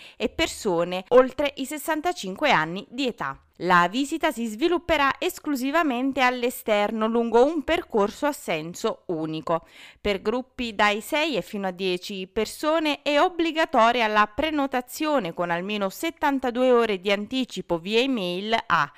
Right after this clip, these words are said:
segreteria chiocciola villarufolo punto it e segreteria chiocciola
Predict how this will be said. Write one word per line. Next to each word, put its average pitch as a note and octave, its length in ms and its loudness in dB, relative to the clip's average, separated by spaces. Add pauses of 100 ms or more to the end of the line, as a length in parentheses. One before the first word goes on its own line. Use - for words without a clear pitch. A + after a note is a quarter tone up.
segreteria G3+ 960 0
chiocciola F#3+ 600 2 (260)
villarufolo G3+ 1000 2
punto A3+ 420 0
it G3+ 480 -4 (180)
e G3+ 280 0
segreteria C#4 880 -2
chiocciola G#3 600 2